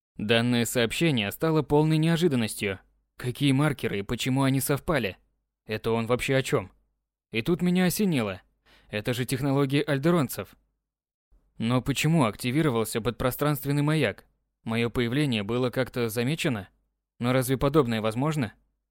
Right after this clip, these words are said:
Я же не присутствую в этом мире. С другой стороны, не знаю, что за магия или технологии тут используются. По сути, это не важно. Главное, теперь могу открыть портал прямо здесь.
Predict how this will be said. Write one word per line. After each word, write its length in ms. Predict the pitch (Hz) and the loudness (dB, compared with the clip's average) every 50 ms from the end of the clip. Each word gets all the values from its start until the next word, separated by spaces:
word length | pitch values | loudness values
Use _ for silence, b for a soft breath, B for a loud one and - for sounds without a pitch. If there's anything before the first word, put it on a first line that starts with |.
| _ _ - | _ _ -10
Я 160 | - 123 139 | -4 -2 0
же 140 | 139 131 143 | 0 0 0
не 80 | 147 135 | 0 0
присутствую 560 | 143 156 151 - 196 170 - - 120 110 110 | 0 0 0 2 0 -2 0 -2 -2 0 0
в 20 | |
этом 240 | 117 120 - - 139 | 0 0 0 0 0
мире. 280 | 156 147 117 101 92 - _ _ _ _ _ _ _ _ _ _ - | 0 0 0 -2 -4 -8 _ _ _ _ _ _ _ _ _ _ -10
С 120 | - 107 110 | -6 -4 -2
другой 360 | 104 117 117 117 143 165 160 | 0 0 0 2 2 0 0
стороны, 320 | - 170 160 165 160 160 | 0 0 2 2 2 2
не 120 | 156 151 151 | 2 2 2
знаю, 280 | 131 147 156 147 143 | 2 2 2 2 2
что 180 | 131 - 147 135 | 0 0 -2 0
за 140 | 120 143 139 | 2 2 2
магия 420 | 151 180 170 135 113 113 104 104 | 2 2 2 0 0 0 0 0
или 260 | - - 131 123 123 | 0 -2 -2 -2 -2
технологии 680 | 117 - 131 117 113 127 127 151 175 170 139 113 110 101 | -2 -2 -4 -4 -2 -2 0 0 0 0 0 0 -2 -2
тут 220 | 101 - 151 139 156 | -2 -2 -4 -2 -2
используются. 800 | 160 - - 196 175 131 107 113 107 98 - - - 98 92 - _ _ _ _ _ _ - | -4 -2 0 0 0 0 0 -4 -4 -4 -4 -6 -8 -8 -8 -10 _ _ _ _ _ _ -4
По 120 | - 160 | -2 0
сути, 320 | 151 - 175 165 131 - 156 | 0 2 2 0 2 2 2
это 180 | 147 - 151 | 2 2 2
не 140 | 143 143 147 | 2 2 2
важно. 420 | 151 170 151 117 - 107 98 90 - _ _ | 2 0 0 0 -2 -6 -8 -8 -10 _ _
Главное, 480 | - 113 107 113 110 113 117 123 123 123 | -8 -4 -2 0 0 0 2 0 0 0
теперь 280 | - 139 113 143 135 131 | -2 -2 0 0 2 2
могу 260 | 135 131 123 131 127 | 2 0 2 2 2
открыть 340 | 123 - - 135 131 - - | 2 2 0 -2 -2 0 0
портал 360 | 131 127 123 - 139 135 127 | -2 -2 0 0 -2 -2 0
прямо 280 | - 131 131 135 147 | 0 0 2 2 0
здесь. 340 | 143 143 143 117 98 - - | -2 0 0 -2 -2 -2 -8